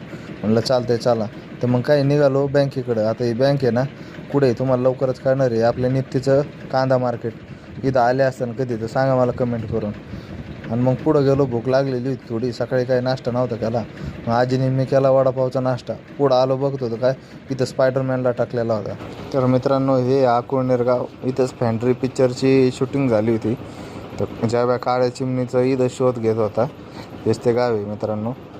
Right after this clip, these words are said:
बघू शकता किती भारी आहे, एक तर पाणी बिणी एकदम जबरदस्त. यावर्षी पाऊस जास्त झाला, त्याच्यामुळं लय पाऊस झाल्यामुळं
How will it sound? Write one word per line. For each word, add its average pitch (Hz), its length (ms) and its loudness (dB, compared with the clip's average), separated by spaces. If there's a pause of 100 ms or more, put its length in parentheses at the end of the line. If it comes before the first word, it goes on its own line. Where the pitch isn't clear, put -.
(180)
बघू 123 180 2
शकता 110 300 0
किती 120 240 0
भारी 117 340 2
आहे, 104 80 -2
एक 104 80 -6
तर 113 260 -2 (460)
पाणी 117 300 0
बिणी 113 220 -2
एकदम 110 420 -2
जबरदस्त. 110 580 0 (500)
यावर्षी 120 360 2
पाऊस 120 320 2
जास्त 131 280 -2
झाला, 104 260 0
त्याच्यामुळं 120 520 0
लय 131 120 4
पाऊस 127 320 2
झाल्यामुळं 110 460 -4